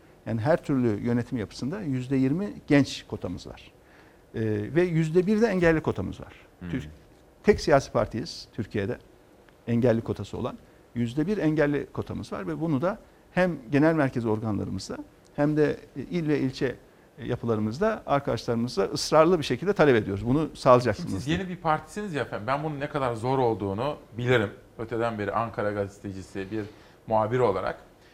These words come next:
Speaker 2: Nasıl mesela paranız, pulunuz var mı? Başka televizyonlarda tabii sizi göremiyoruz maalesef. Hani bu ambargo mu uyguluyorlar yoksa siz kendiniz mi?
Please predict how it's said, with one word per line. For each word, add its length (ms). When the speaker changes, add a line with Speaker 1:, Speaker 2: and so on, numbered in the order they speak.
Speaker 2:
Nasıl 320
mesela 300
paranız, 400
pulunuz 460
var 140
mı? 180
Başka 240
televizyonlarda 640
tabii 140
sizi 140
göremiyoruz 460
maalesef. 480
Hani 140
bu 120
ambargo 460
mu 100
uyguluyorlar 540
yoksa 220
siz 220
kendiniz 440
mi? 180